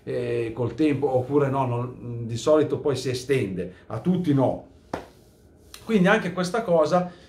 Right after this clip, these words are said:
di non darla a tutti è come dire la portabilità solo verso quei due o tre operatori lì.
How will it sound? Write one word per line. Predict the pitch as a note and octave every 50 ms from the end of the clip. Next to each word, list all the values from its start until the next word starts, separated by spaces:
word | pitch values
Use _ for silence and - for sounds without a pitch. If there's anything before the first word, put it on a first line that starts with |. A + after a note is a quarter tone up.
| _ _
di | - B2 C3 E3+ E3+ D3+ D3
non | E3 F#3+ F#3 D#3+ C#3 C3+ C3+ B2 A#2 A#2
darla | B2 E3+ F3 D#3 B2+ C#3 F3+
a | F#3
tutti | - D3 C#3 C3+ D3 C#3+
è |
come | C3 C#3+ D3
dire | C#3+ D3+ C#3 C3
la | B2 C3
portabilità | B2 - C#3+ B2 - D#3+ D#3+ D#3 D#3 D#3+
solo | - - D#3 D3 C#3+
verso | C3 C#3+ C#3 C3 - C#3
quei | A#2+ C3 B2
due | B2 B2 C#3 C3+
o | B2
tre | B2+ B2 B2
operatori | A#2+ A2+ - B2+ A2+ A2+ A2 - A2+ A2 G#2+ G#2+
lì. | G2 F#2+ F2 E2+